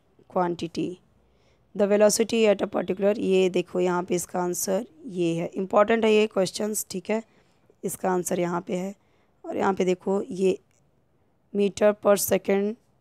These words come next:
square, ये यहाँ पे आएगा and centimeter per second square,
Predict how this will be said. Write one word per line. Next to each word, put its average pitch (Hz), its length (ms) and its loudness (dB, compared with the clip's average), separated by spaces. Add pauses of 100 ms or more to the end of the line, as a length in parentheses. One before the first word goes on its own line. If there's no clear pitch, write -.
(140)
square, 190 540 4
ये 190 180 2
यहाँ 185 300 2
पे 185 80 2
आएगा 185 360 2 (640)
and 196 300 2 (680)
centimeter 196 840 0
per 190 280 0
second 180 340 -2
square, 175 280 -4